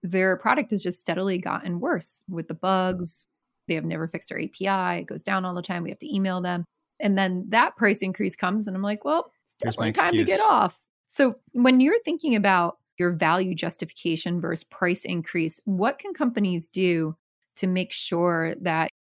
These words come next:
Speaker 1: sounds like the survey, but, like, what should they do to make sure that the value is there for that
Speaker 2: Yeah.
Speaker 1: price increase before they attempt something like that?
Speaker 2: Yeah. The hardest part, but the most impactful thing is to make sure your pricing aligns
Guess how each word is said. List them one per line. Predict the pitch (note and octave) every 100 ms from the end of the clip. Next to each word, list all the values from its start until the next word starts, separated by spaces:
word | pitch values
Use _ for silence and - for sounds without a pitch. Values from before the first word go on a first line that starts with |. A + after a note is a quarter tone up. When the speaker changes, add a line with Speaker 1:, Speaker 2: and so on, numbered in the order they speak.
| _ _ _
Speaker 1:
sounds | - G3+ F#3
like | F3
the |
survey, | E3 - A3 F#3
but, | F3 E3+
like, | F3
what | A3+
should | A#3+
they | D#4+ A3+
do | F#3+
to | E3+
make | E3
sure | - F3+ F3
that | F3 D#3+
the |
value | D#3 D#3+ D#3 E3 F3
is | F#3 F3+
there | F#3+ G3
for | F#3+ - _ F3+ E3+ E3+
that | D#3+ G#2
Speaker 2:
Yeah. | G2
Speaker 1:
price | - - -
increase | E3+ D#3 E3+ E3+
before | - - F#3 F3
they | -
attempt | - - -
something | D#3+ - -
like | - D#3+
that? | - - - _ _ _ _
Speaker 2:
Yeah. | A2+ G#2+ G#2 G#2 _ _ _ _ -
The | B2+
hardest | - C3+ D3 D#3 -
part, | D3+ E3 - -
but |
the | A#2
most | A2 A2+ -
impactful | A2 - G#2 - B2
thing | - C3 C3
is | A#2
to | -
make | G#2 A2
sure | - B2+
your | A2+
pricing | - - G#2 - A#2+
aligns | G#2+ F#2+ F#2+ G2+ G#2+ A2 A2